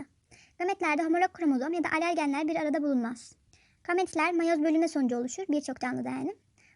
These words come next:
Bu nedenle en kromozomludur gametler. Bir, bağımsız genlerde gamet çeşidi hesaplama. İki üzeri n formülünden gamet çeşidini hesaplayabiliriz. N de melez karakter sayısıdır. Yani bağımsız genlerde gamet çeşidi hesaplanırken iki üzeri n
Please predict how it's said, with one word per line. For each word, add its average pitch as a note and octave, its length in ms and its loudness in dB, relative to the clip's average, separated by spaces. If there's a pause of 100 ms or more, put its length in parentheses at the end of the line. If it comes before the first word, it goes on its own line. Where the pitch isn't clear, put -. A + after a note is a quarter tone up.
Bu F4 40 0
nedenle E4+ 360 2 (180)
en D#4+ 60 0
kromozomludur B3 800 0
gametler. B3 640 -6 (1200)
Bir, C#4+ 360 2
bağımsız D#4 340 0
genlerde D4+ 320 2
gamet D4+ 240 2
çeşidi D4+ 220 -4
hesaplama. C4 440 -4 (640)
İki - 220 -2
üzeri F4+ 460 2
n D#4+ 40 2
formülünden D4+ 720 4 (100)
gamet D#4 200 2
çeşidini D#4 320 0
hesaplayabiliriz. C#4+ 760 -2 (540)
N D#4 100 10
de F4+ 220 6
melez D4+ 220 4
karakter D4 320 0
sayısıdır. C4+ 500 -6 (200)
Yani E4+ 160 2
bağımsız D#4+ 240 4
genlerde E4 340 4
gamet D#4+ 240 4
çeşidi E4 220 -4
hesaplanırken E4 580 0
iki E4 240 -2
üzeri D#4 180 2
n D#4+ 220 -2